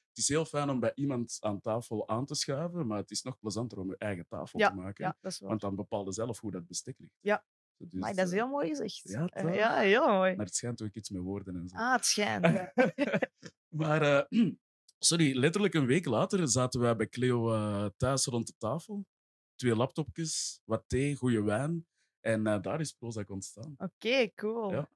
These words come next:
Speaker 2: Eh, dat is wel funny dat jullie eerst zo in een discotheek
Speaker 1: <laughs>
Speaker 2: of
Speaker 1: Ja,
Speaker 2: club
Speaker 1: toch?
Speaker 2: dan elkaar hebben leren kennen en zo, "Ah, maar we gaan wel iets met poëzie
Speaker 1: Maar we
Speaker 2: doen."
Speaker 1: gaan wel <laughs> iets heel statisch
Speaker 2: Ja.
Speaker 1: doen en heel, eh, vaardig op de piedestal.
Speaker 2: <laughs>
Speaker 1: Dus, eh,
Speaker 2: Nee,
Speaker 1: ja.
Speaker 2: graaf.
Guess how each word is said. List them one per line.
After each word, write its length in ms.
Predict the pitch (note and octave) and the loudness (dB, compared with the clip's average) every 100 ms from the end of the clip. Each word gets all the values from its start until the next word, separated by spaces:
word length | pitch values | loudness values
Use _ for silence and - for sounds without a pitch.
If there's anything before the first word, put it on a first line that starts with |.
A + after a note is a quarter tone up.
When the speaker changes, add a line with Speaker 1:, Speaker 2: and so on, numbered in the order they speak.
| - | -6
Speaker 2:
Eh, 160 | G3+ | 0
dat 80 | G3 | 0
is 60 | G#3+ | 4
wel 160 | A3 | 2
funny 340 | - A3+ A#3 A3+ | 2 -4 -2 0
dat 100 | G3 | 0
jullie 180 | F#3+ F#3+ | 0 -2
eerst 140 | G3+ | -2
zo 80 | G#3+ | -2
in 80 | F#3+ | -2
een 160 | F3+ | -4
discotheek 680 | F3 F3 - F#3 - G3 A#3+ - | -4 -4 -4 -8 -4 -4 -4 0
Speaker 1:
<laughs> 560 | D3 C#3 D3 - E3 G#3 | 0 2 -2 -4 2 2
Speaker 2:
of 60 | F#3+ | 4
Speaker 1:
Ja, 100 | E3+ | 4
Speaker 2:
club 260 | F3+ B3+ C#4+ | 6 6 6
Speaker 1:
toch? 140 | D#3 | 4
Speaker 2:
dan 400 | G4 G#3 B3+ B3+ | 2 8 8 8
elkaar 400 | A#3 A3+ A#3 A3+ | 4 6 6 6
hebben 180 | G#3+ G3 | 4 0
leren 260 | G3+ G3+ F#3+ | 0 2 0
kennen 240 | A3+ A#3 | 0 0
en 120 | A3+ | 0
zo, 60 | G#3 | 0
"Ah, 240 | - A3+ | -2 -4
maar 80 | G#3 | -4
we 60 | G3 | -4
gaan 120 | G3 | -4
wel 100 | B3+ | -4
iets 160 | B3+ | -6
met 140 | A#3+ - | -10 -10
poëzie 320 | F#3+ F#3 E3 | -8 -8 0
Speaker 1:
Maar 100 | E3+ | 4
we 60 | F#3+ | 6
Speaker 2:
doen." 80 | |
Speaker 1:
gaan 140 | F#3 F3+ E3+ - | 6 4 2 -2
wel 100 | D3 A3 | -4 2
<laughs> 60 | A3+ | 2
iets 360 | - - - _ - - | 2 0 0 _ -16 -4
heel 180 | D#3 F#3 | 2 4
statisch 640 | - - F3+ F#3+ D3+ G#3 | 2 0 -2 -2 -2 4
Speaker 2:
Ja. 180 | A3+ A3+ | 8 8
Speaker 1:
doen 100 | C#3 | 8
en 260 | A3+ C#3 D#3 | 4 6 4
heel, 220 | F3 F3 | 4 4
eh, 220 | D#3+ D3+ B2+ | 4 4 2
vaardig 400 | E3 F#3+ D3+ C#3 | 2 2 -2 -4
op 100 | D#3 | -2
de 100 | C#3+ | -4
piedestal. 680 | - C#3+ C#3+ - - D3+ C3+ B3+ D4+ A#3+ | -4 -4 0 -2 0 -2 0 4 4 4
Speaker 2:
<laughs> 320 | - A3+ - | 4 0 0
Speaker 1:
Dus, 420 | - A#2+ B2 A#2+ | -6 -4 -4 -4
eh, 80 | A#2+ | 2
Speaker 2:
Nee, 200 | A3 C4 | 4 6
Speaker 1:
ja. 60 | G#3 | 6
Speaker 2:
graaf. 420 | F3+ G3 C4 A3+ | 4 0 0 -2